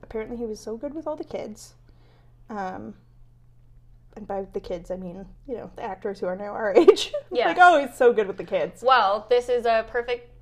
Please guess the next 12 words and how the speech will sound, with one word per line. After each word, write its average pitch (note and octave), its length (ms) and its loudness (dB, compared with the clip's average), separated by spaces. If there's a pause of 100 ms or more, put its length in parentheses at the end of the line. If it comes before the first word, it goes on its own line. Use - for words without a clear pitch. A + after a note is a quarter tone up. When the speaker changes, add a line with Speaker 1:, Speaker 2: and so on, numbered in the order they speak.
(440)
Speaker 2:
like, G#3+ 300 -4 (240)
juxtaposition A3+ 720 -4
on G#3+ 140 -10
how G#3+ 180 -10
different G#3 340 -10
actors G3+ 360 -8
handle A#3 680 -4
working C4 380 -2
with C4+ 180 -14
kids. C#4+ 400 -6
Speaker 1:
Mm-hmm. G3+ 220 -6
Speaker 2:
So, A3+ 420 2